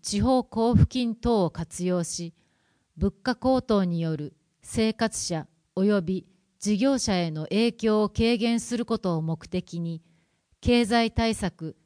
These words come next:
第三弾として、次の支援事業を実施します。詳しくは、ホームページをご確認ください。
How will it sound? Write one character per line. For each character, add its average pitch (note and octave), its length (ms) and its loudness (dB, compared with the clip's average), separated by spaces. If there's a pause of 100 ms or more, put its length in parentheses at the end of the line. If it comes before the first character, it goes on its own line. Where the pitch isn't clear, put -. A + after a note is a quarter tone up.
(120)
第 A3 320 0
三 B3 360 -4
弾 E3+ 220 -2
と D#3 140 -6
し - 180 -10
て、 D3+ 200 -8 (600)
次 G3 360 -4
の D#3 260 -6
支 - 280 -2
援 B3+ 200 0
事 A#3+ 160 -4
業 G3 240 2
を F#3+ 80 2
実 D#3+ 240 -6
施 - 160 -8
し - 160 -8
ま D#3+ 140 -6
す。 - 180 -14 (800)
詳 B3+ 220 0
し - 140 -6
く G3+ 140 -4
は、 D3+ 240 -2 (280)
ホ B3 180 0
ー - 20 2
ム B3 160 -2
ペ B3 220 2
ー - 20 2
ジ E3+ 160 -4
を D3+ 80 -4
ご F3 140 -6
確 G#3 260 -2
認 F#3+ 220 -2
く F#3+ 120 -10
だ F3 140 -2
さ E3+ 200 -6
い。 C#3 120 -10